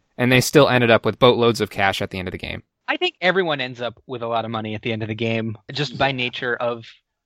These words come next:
Speaker 2: sort of, you know, how an economy building game works is it's like, "Oh, we, we can stop investing in our economy now, and look at all this extra cash we've freed up."
Speaker 3: We've noticed that a couple of times when we've tweaked with the Alien game, too, over the years, where, like,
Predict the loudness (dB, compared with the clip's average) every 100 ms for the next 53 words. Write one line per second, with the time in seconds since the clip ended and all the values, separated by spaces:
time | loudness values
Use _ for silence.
0 | _ _ -8 -4 -4 -6 -8 -2 0 2
1 | 2 0 -2 -2 -4 -8 -8 -8 -8 -8
2 | -6 -4 -4 -4 -8 -8 -8 -18 -20 -8
3 | 0 2 4 4 4 -2 -2 -2 -2 0
4 | 2 2 2 0 0 -6 -4 -4 -4 -4
5 | -2 -2 -4 -12 -12 -12 -10 -8 -6 -4
6 | -2 2 2 2 -6 -6 -4 -2 -2 -4
7 | -14 -14 -16 -18 _ _ -20 _ _ _
8 | _ _ _ -4 2 4 4 4 2 2
9 | 2 0 0 0 -2 -2 -6 -6 -6 -4
10 | -4 -2 -6 -2 -2 0 0 0 0 2
11 | 2 0 -2 2 4 2 0 0 4 4
12 | 4 0 0 2 0 -2